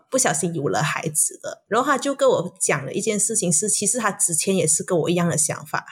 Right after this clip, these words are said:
他是不想要生孩子，可是是因为不小心有了孩子，所以他就决定生出来咯。可是当他有了这个孩子过后，他跟我讲说，这个是他觉得他人生里面做过最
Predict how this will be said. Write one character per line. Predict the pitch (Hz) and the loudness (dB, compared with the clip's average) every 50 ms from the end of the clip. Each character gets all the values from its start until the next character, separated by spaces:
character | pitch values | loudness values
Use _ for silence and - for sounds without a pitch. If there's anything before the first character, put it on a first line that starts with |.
| - - - | -16 -8 -6
他 | - 214 | -4 -2
是 | 233 - - 180 - | -2 -2 -2 -4 -8
不 | - 185 | -4 -2
想 | - - - 143 | -2 0 0 -2
要 | 143 - 160 | -2 0 0
生 | 151 - 147 151 | 0 0 -2 -4
孩 | 151 - 151 - 151 | -6 -6 -8 -8 -4
子， | - - - - - _ _ | -4 -4 -4 -6 -12 _ _
可 | - - - | 0 0 2
是 | - 214 220 | 2 2 2
是 | - - 247 | 2 0 0
因 | - 226 220 | -2 -2 0
为 | 220 220 208 | 0 0 0
不 | - - | 0 -2
小 | 175 151 | -2 0
心 | - 175 160 | 0 0 0
有 | 160 | 2
了 | 151 156 | 2 2
孩 | 151 165 170 | 2 2 0
子， | 170 160 151 | 2 0 0
所 | - - 185 170 170 | 0 0 2 2 2
以 | 170 160 156 156 156 - _ _ _ | 2 0 -2 -4 -6 -10 _ _ _
他 | - - 175 165 165 | -4 0 0 0 0
就 | 160 - 202 202 196 196 190 | -2 0 0 2 2 2 0
决 | - 160 151 | 0 -2 -2
定 | 165 190 180 | 0 0 0
生 | - 185 160 | 0 0 0
出 | - - 233 | 0 0 0
来 | 214 196 190 | 0 0 2
咯。 | 233 302 - - - - - - - - - - _ _ | 0 0 -2 -4 -10 -18 -20 -20 -20 -20 -20 -20 _ _
可 | 202 | 0
是 | 190 - 285 285 | 2 2 0 0
当 | - 240 220 214 214 208 208 196 | 0 0 0 0 -4 -6 -6 -6
他 | - - 214 208 208 | -2 -2 0 0 0
有 | 202 196 190 175 170 | 0 0 0 2 2
了 | 170 170 170 | 2 2 2
这 | - 247 240 | 0 -2 0
个 | - 262 | 0 -2
孩 | 233 202 202 196 196 | 0 0 0 0 0
子 | - - 175 165 | 0 0 -2 -2
过 | - - 220 208 | 0 0 -2 0
后， | - - 226 220 214 | 0 0 0 0 2
他 | 214 196 | 0 -2
跟 | 214 - - | 0 0 2
我 | 214 180 170 | 2 2 2
讲 | - 170 165 165 165 165 - - _ _ | 0 0 0 0 0 -2 -6 -12 _ _
说， | - - - 190 180 175 175 | -2 0 2 2 2 2 0
这 | 175 - - 254 | 0 0 -2 0
个 | - 285 254 - - - _ _ | 2 0 0 0 -2 -10 _ _
是 | - - - - 269 | 0 0 0 0 -2
他 | 233 226 208 190 185 185 - _ _ _ _ _ _ | -2 0 0 0 0 -2 -8 _ _ _ _ _ _
觉 | - 202 185 | 0 0 2
得 | 185 196 185 175 - - | 2 2 0 -2 -4 -4
他 | - 196 185 | -2 -2 0
人 | 185 170 170 175 | 0 0 2 2
生 | - - 190 180 | 2 2 2 2
里 | 170 | 2
面 | 160 175 185 185 | 2 2 2 0
做 | 185 - 202 196 | 2 0 0 0
过 | 208 202 | 0 0
最 | 196 - - 202 196 - | 0 0 0 0 0 -2